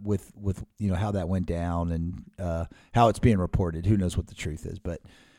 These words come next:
but yeah, so they, you know, they're pro-, I guess,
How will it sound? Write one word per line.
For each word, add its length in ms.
but 80
yeah, 220
so 180
they, 360
you 160
know, 80
they're 140
pro-, 160
I 80
guess, 400